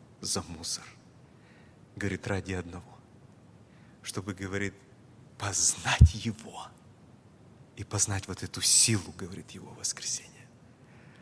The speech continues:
После того, как он испытал, как он тянулся к этому, да? Он всеми силами, всеми фибрами души, да? Он хотел больше и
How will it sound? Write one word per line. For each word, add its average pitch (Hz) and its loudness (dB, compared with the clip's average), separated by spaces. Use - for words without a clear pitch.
После - 0
того, 110 0
как - -2
он 101 0
испытал, 117 -2
как - 0
он 170 -4
тянулся 160 -2
к - -10
этому, 92 -12
да? 117 -10
Он 139 0
всеми - 12
силами, 180 6
всеми 165 4
фибрами 285 -4
души, 226 0
да? 156 -2
Он 147 -6
хотел 143 -2
больше 208 -2
и 202 -8